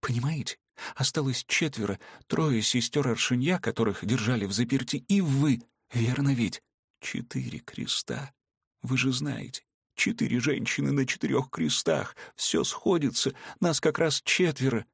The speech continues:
Кроме нас на острове никого нет, только четыре женщины».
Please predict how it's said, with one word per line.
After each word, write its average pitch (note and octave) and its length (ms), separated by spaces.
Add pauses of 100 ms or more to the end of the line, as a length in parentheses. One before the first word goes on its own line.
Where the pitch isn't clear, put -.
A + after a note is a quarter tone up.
(180)
Кроме A#2 300
нас A#2+ 280
на A#2 160
острове A#2 400
никого G#2 380
нет, G#2+ 360 (200)
только C3+ 520
четыре G#2+ 680
женщины». - 800